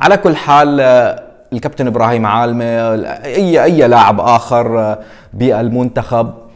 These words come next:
ما في مكان شاغر لأي لاعب، باستثناء لاعبين أو ثلاثة، لأن إلى الآن بالتوب ليفل.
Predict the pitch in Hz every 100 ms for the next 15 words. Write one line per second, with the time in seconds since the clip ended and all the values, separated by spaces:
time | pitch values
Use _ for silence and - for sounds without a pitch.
0 | _ _ _ _ _ _ _ _ _ 135
1 | 196 185 156 139 160 156 156 139 - -
2 | 147 143 127 135 120 107 123 113 92 82
3 | 82 - - _ - 190 - 247 185 202
4 | 208 - 139 143 - 123 143 120 110 98
5 | 87 82 - _ _ _ _ 117 147 180
6 | 214 - 170 175 180 160 151 156 - 123
7 | - 139 - 107 90 82